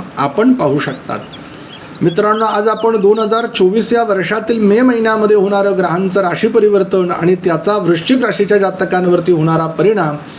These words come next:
या विषयाची माहिती घेणार आहोत. या संपूर्ण महिन्यामध्ये एक मे या दिवशी गुरु ग्रह वृषभ राशीमध्ये येतोय, दहा मे या दिवशी बुध ग्रह मेष राशीमध्ये येतोय,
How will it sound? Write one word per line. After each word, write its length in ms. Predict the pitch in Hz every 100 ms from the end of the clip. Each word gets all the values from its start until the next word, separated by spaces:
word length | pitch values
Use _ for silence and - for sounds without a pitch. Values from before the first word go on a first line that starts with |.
| - - -
या 260 | 135 147 202
विषयाची 500 | 220 180 196 185 190
माहिती 380 | 185 147 160 180
घेणार 280 | 156 156 151
आहोत. 260 | 135 127 - - - - - -
या 80 | 185
संपूर्ण 440 | 180 190 185 226
महिन्यामध्ये 580 | 226 208 208 214 220 233 220 -
एक 260 | 208 254 254
मे 180 | 226
या 160 | 220 214
दिवशी 340 | 208 208 -
गुरु 360 | 214 165 190 254
ग्रह 180 | 233 208
वृषभ 500 | 208 185 165 208 220
राशीमध्ये 600 | 202 190 196 185 170 180
येतोय, 400 | 165 175 185 196 196 - - - - -
दहा 360 | 135 147 202
मे 160 | 247 254
या 160 | 247 233
दिवशी 320 | 226 196 214
बुध 320 | 190 202 247
ग्रह 340 | 226 214 214
मेष 340 | 196 202 233 214
राशीमध्ये 600 | 202 180 190 190 180 165
येतोय, 500 | 170 160 170 185 202